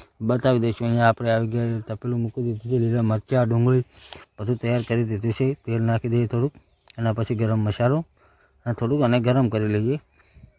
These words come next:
તો વીડિયો જો તમે નવા છો અને હજી સુધી સબસ્ક્રાઇબ નહીં કરી, કરી, કરી, તો ચેનલને સબસ્ક્રાઇબ કરી લેજો આવા જ અન્ય વીડિયો જોવા માટે. ચાલો, ડુંગળીને એડ કરી દીધી તેમાં,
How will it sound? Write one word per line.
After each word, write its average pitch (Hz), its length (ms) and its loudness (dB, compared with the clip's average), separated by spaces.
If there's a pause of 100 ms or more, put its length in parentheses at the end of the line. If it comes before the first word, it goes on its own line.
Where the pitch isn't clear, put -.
(840)
તો 127 160 -2 (480)
વીડિયો 127 340 2
જો 123 140 0
તમે 123 220 0
નવા 120 300 4
છો - 180 -2
અને 120 180 2
હજી 113 220 0
સુધી 117 160 0
સબસ્ક્રાઇબ 156 440 -2
નહીં 151 180 2
કરી, 143 200 0
કરી, 143 200 0
કરી, 139 240 -2 (640)
તો 107 60 -8 (300)
ચેનલને 120 400 2
સબસ્ક્રાઇબ 139 480 -4
કરી 147 200 -2
લેજો 147 280 0
આવા 120 240 0
જ 117 40 -8 (240)
અન્ય 120 240 0 (180)
વીડિયો 113 260 2
જોવા 104 160 0
માટે. 107 260 -2
ચાલો, 117 220 -2
ડુંગળીને 110 480 0
એડ 110 160 0
કરી 113 180 -2
દીધી 104 300 -4
તેમાં, 120 300 -2